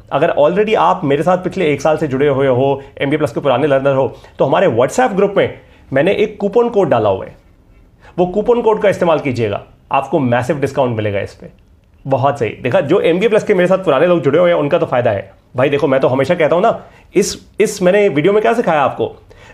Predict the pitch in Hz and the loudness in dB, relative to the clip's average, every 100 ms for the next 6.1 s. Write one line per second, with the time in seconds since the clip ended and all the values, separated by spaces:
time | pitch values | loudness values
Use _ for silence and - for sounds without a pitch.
0 | 113 139 202 - 139 131 208 220 156 208 | -2 2 2 2 0 2 2 0 0 0
1 | 247 254 254 247 170 - - - 135 120 | 2 0 0 0 -2 -6 -12 -8 -8 -8
2 | 107 185 208 202 190 - - - 143 156 | -6 -2 0 -2 -4 -16 -20 -6 -2 0
3 | 135 135 120 120 - 196 202 143 151 127 | 2 2 2 0 0 0 0 2 0 -2
4 | 123 170 160 - - 117 139 147 147 156 | -2 0 0 -2 -14 -2 2 2 0 -2
5 | - 123 - 143 139 180 202 180 127 - | -2 -2 -2 0 0 2 2 2 -2 -6